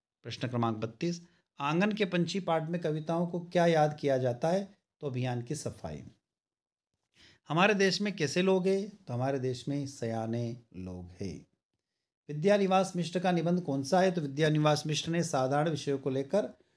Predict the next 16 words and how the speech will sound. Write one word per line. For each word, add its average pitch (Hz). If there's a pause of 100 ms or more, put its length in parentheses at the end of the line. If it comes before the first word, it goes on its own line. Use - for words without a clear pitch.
(200)
पौराणिक, 143
ऐतिहासिक 139
एवं 175
साहित्यिक 156
संदर्भों 139
में 156
युक्त 156
करके 147
प्रभावशील 123
बना 110
दिया 131
है। 185 (400)
इनके 156
प्रमुख 151
निबंध 180
है 220